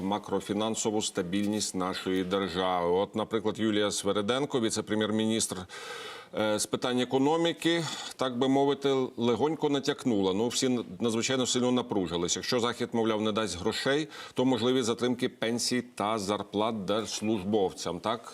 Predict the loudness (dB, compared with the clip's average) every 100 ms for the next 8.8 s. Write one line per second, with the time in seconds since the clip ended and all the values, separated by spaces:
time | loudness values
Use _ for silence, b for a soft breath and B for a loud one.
0 | -8 -2 0 2 2 2 2 0 2 2
1 | 2 0 -2 0 2 2 2 0 2 2
2 | 2 0 0 0 0 0 0 2 2 2
3 | 2 2 0 0 0 2 2 2 -2 -2
4 | -2 -2 -6 B B B 0 2 2 2
5 | 4 4 2 2 0 0 -2 -2 -2 0
6 | 0 -2 -2 2 2 2 0 0 0 0
7 | 0 -2 -2 0 0 -4 -4 0 0 0
8 | 0 0 2 2 2 0 0 -2